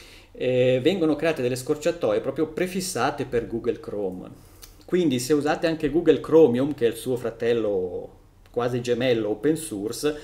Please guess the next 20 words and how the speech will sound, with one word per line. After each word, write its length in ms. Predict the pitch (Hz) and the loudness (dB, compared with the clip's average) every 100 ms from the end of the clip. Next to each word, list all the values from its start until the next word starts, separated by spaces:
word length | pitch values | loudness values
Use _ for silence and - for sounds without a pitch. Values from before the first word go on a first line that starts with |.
| - - | -16 -4
non 200 | 139 170 | 4 4
funzioneranno 760 | 185 170 - 160 131 120 123 107 | 4 0 2 2 4 2 0 0
queste 240 | 113 - | -4 -6
scorciatoie 640 | 113 117 - 120 - 104 | -8 -6 -2 -2 -2 -2
perché 640 | 98 151 151 143 156 196 - | 0 -2 0 4 4 4 2
vengono 320 | 143 160 156 | 0 2 0
create 300 | 151 160 156 | 0 -2 0
proprio 240 | 147 147 - | -2 -4 -2
con 100 | 151 | -2
il 120 | 160 | 0
percorso 800 | 202 190 185 160 170 - 185 - | 0 0 2 2 2 0 -8 -2
come 400 | - 170 196 196 | 2 4 2 -2
se 260 | - 160 | 0 0
ci 140 | - 147 | 0 -4
si 100 | 147 | -4
aspettasse 760 | 147 180 180 - 156 - 143 | -6 -6 -6 -4 -4 -4 -6
che 100 | 131 | -6
sul 180 | 120 123 | -8 -10
P 180 | 123 131 | -8 -8
C 420 | 127 98 98 - | -8 -8 -8 -10